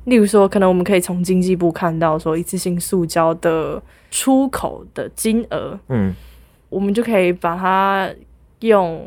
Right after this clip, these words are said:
Speaker 1: 平均去算一次性塑胶某一项，可能是饮料杯好了，
Speaker 2: 嗯。
Speaker 1: 它是多少钱，平均多少钱，然后我们就拿经济部的那个总额去除，我们就可以推估出来说，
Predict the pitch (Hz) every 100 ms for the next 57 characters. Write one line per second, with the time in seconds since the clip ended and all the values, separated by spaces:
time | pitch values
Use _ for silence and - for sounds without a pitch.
0 | - - 185 190 214 220 214 - 190 165
1 | 185 185 214 202 214 196 - 190 175 175
2 | 165 180 165 170 185 214 180 - - 165
3 | 156 170 202 190 170 - 170 180 175 175
4 | 156 165 156 101 151 - - - - -
5 | 185 185 180 139 - - 180 190 185 190
6 | 196 175 151 175 156 170 180 175 196 185
7 | 160 160 _ _ _ _ - - 220 208
8 | 190 185 170 170 - 170 196 165 226 -
9 | - - - 208 - 165 143 - 196 202
10 | 269 - 196 - - 226 220 196 208 208
11 | 208 - 202 185 160 165 - 175